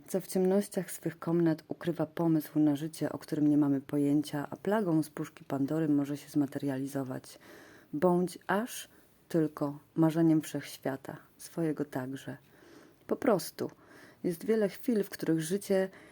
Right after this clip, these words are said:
mają się jawi. Otwierają się szkatułki łez ukrytych jak perły, a my poszukujemy sensu zaistnienia. To cenne minuty dające wgląd w obszary,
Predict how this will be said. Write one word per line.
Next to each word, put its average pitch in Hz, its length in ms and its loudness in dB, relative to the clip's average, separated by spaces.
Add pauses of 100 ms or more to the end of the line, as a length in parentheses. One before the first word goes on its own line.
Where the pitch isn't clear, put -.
(160)
mają 175 560 6
się 147 200 -4
jawi. 143 400 -2 (540)
Otwierają 160 520 4
się 151 120 -6
szkatułki 170 580 -4
łez 175 280 0
ukrytych - 460 -8
jak 156 160 -6
perły, 196 500 2
a - 60 -2
my 202 160 0
poszukujemy 170 680 0
sensu 156 400 0
zaistnienia. 143 800 -2 (760)
To 240 100 2
cenne 202 400 4
minuty 175 400 2
dające 151 460 2
wgląd 156 380 2
w - 80 -18
obszary, 180 560 -4